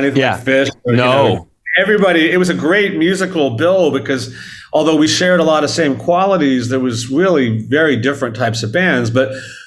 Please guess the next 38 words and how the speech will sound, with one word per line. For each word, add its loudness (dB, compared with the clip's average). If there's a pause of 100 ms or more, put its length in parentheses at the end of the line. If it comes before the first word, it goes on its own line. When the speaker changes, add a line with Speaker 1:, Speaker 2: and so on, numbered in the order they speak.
(160)
Speaker 1:
the 2
idea 2
was, -2
like, 0
all 0
these -4
bands -2
are -6
doing -2
well, 2
but -6 (140)
if -8
we 2
all 2
get 0
ourselves -2
together, 0 (260)
let's -8
go 2
out 0
this -4
summer 0
and -2
play 0
really 2
big 0
venues. -4 (520)
Speaker 2:
Mm-hmm. -8
Speaker 1:
And 0
that, 2
and 0
it 0
worked, 0
you 0
know? 0
And, 0
um, 0 (360)
but, 0